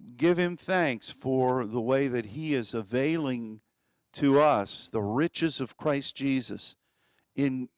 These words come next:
in his glory. Uh, because that's, uh, that's an amazing gift. And for days now,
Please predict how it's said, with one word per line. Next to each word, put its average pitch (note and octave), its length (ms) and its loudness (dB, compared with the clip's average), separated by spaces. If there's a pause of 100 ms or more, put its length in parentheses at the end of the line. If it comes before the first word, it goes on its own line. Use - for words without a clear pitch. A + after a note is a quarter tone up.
(120)
in C3+ 180 0
his A#2+ 220 -2
glory. B2+ 520 0 (1000)
Uh, A2 240 -2
because A#2 420 -4
that's, C#3 460 -2
uh, A2 220 -2 (640)
that's D3 220 -4
an A#2+ 120 -2
amazing C#3+ 680 -2
gift. A#2+ 420 -2 (580)
And G#2 460 -8 (160)
for A2+ 480 -4 (380)
days C#3+ 460 -2
now, G#2 420 -4